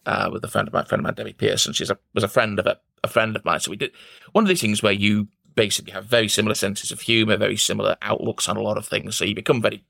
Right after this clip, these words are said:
very good friends without actually ever meeting in real life. And, um,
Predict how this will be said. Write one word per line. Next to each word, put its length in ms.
very 200
good 180
friends 260
without 200
actually 280
ever 100
meeting 480
in 140
real 200
life. 360
And, 540
um, 380